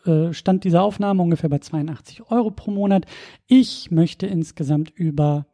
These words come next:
also mindestens auf hundert Euro kommen. Wenn wir dieses Ziel innerhalb der, äh, Roadshow, innerhalb des Julis erreichen, dann gibt's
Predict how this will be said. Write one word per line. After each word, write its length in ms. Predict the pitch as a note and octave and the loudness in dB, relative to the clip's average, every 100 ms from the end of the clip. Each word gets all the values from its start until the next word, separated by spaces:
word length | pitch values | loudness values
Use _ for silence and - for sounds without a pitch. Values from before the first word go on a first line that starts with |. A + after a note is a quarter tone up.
| D#3+ | -12
also 220 | - C3+ B2+ | -6 -4 4
mindestens 480 | F#3+ A#3 - G3+ | 6 6 2 -6
auf 260 | - - - | -6 -12 2
hundert 420 | B3 B3 G3 - | 4 4 2 -2
Euro 280 | D3+ C#3+ D#3 | -4 -4 -8
kommen. 260 | - F3+ _ - - - _ - | -18 -20 _ -20 -20 -20 _ 0
Wenn 160 | F3 | 2
wir 100 | F#3+ | 2
dieses 320 | F#3+ F#3 F3 | 0 -4 -6
Ziel 280 | - A#3+ C4 | -4 4 4
innerhalb 580 | A3+ G3 G#3 F3 F#3+ - | 4 -2 0 0 0 -2
der, 420 | E3+ D#3+ D#3+ G#3+ _ _ | 0 0 0 -6 _ _
äh, 100 | D#3 | -4
Roadshow, 640 | C#3+ F3 E3 G3+ G#3 F3+ | -4 -4 0 0 0 -6
innerhalb 480 | G3 E3 D3 D#3 _ | -4 -2 0 -2 _
des 160 | D#3+ C3+ | -4 -2
Julis 460 | C#3+ B3+ A#3 G3+ | 4 4 4 0
erreichen, 720 | - D3+ C#3+ D#3 E3 - A#2+ - _ _ _ _ _ _ E3+ | 0 0 2 2 0 -4 -10 -10 _ _ _ _ _ _ -8
dann 380 | D#3 D#3 C3+ - - - - - _ | -2 0 0 -4 -20 -20 -20 -20 _
gibt's 480 | F#3 F3+ - - | -8 -8 -16 -20